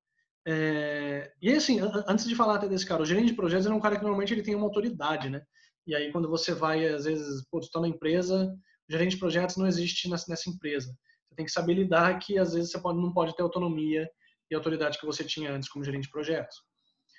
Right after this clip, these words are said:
É, analista de negócios é um cara que tem um escopo bem amplo,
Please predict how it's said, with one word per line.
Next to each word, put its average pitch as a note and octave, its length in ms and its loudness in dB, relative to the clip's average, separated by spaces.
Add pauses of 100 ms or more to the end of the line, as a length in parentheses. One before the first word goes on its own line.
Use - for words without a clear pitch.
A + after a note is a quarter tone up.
(340)
É, C3+ 760 -4
analista A3+ 320 6
de B3+ 60 6
negócios A#3 320 6
é B3 40 8
um B3 100 4
cara A#3 280 6
que A#3 160 -6 (160)
tem A#3 120 4
um B3 40 10
escopo A#3 360 2
bem B3 240 8
amplo, D4+ 420 6